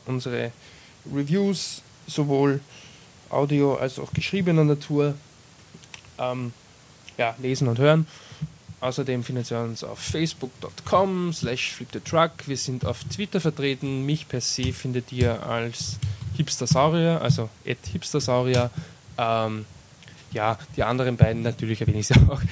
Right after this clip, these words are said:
sind, äh, der Patrick auf at existent coffee, könnt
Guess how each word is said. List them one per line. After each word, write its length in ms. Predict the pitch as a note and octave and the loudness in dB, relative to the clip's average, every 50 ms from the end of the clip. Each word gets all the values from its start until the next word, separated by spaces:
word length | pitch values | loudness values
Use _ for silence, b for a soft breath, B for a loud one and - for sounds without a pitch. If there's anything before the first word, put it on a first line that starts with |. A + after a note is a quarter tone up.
| B B B | B B B
sind, 360 | - - C#3+ C3+ B2+ A#2 - | -2 0 0 0 0 -2 -2
äh, 340 | - B2 A#2 A#2 A#2+ A#2 A2+ | 0 0 2 2 2 2 6
der 400 | A2+ - - A2+ G#2+ G#2 G#2+ G#2 - - - | 6 6 6 4 -2 -6 -8 -10 -14 -6 -2
Patrick 380 | C3+ C3 C3+ - D3 B2+ - - | 0 0 0 0 -2 -2 0 0
auf 200 | A2 - - - | -2 -2 -2 -4
at 180 | B2 - - | -4 -4 -4
existent 580 | A2+ - - - B2+ - - - A2 A2 - - | -6 -4 -4 -4 -4 -4 -6 -8 -10 -12 -14 -8
coffee, 520 | - F3 F3 D#3+ - - D3+ C#3+ C#3+ C#3 | -4 -4 -4 -2 -2 0 2 2 2 0
könnt 420 | C#3+ - C3 B2 A#2+ A2 - - | -2 -4 -4 -4 -4 -4 -8 -12